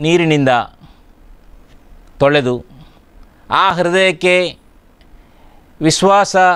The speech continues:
ಮತ್ತು ಯುಕ್ತಿಯನ್ನು ತುಂಬಿಸಿ ಮತ್ತೆ ಆ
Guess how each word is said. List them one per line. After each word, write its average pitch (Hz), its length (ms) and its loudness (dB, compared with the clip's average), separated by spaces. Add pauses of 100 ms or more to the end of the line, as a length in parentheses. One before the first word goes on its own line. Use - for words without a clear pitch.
(680)
ಮತ್ತು 180 280 -2 (220)
ಯುಕ್ತಿಯನ್ನು 165 600 -2 (360)
ತುಂಬಿಸಿ 156 440 -2 (400)
ಮತ್ತೆ 180 340 -2
ಆ 160 120 0